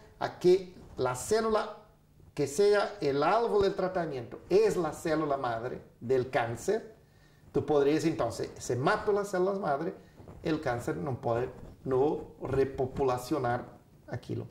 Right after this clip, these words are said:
Ese es un concepto que es, es muy interesante porque antiguamente o que se pensaba que cualquier célula del cáncer era capaz de se reproducir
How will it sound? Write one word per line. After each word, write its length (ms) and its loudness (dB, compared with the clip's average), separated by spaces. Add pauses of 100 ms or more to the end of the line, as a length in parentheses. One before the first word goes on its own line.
(520)
Ese 240 4
es 100 -2
un 160 -2
concepto 800 -2
que 220 2
es, 300 -4
es 160 -2
muy 200 2
interesante 800 -2
porque 640 -4 (880)
antiguamente 800 2
o 100 0
que 120 -2
se 120 -4
pensaba 440 2
que 100 -6
cualquier 640 2
célula 460 4
del 240 -2
cáncer 360 -2
era 240 2
capaz 520 -2
de 100 2
se 200 -2
reproducir 840 0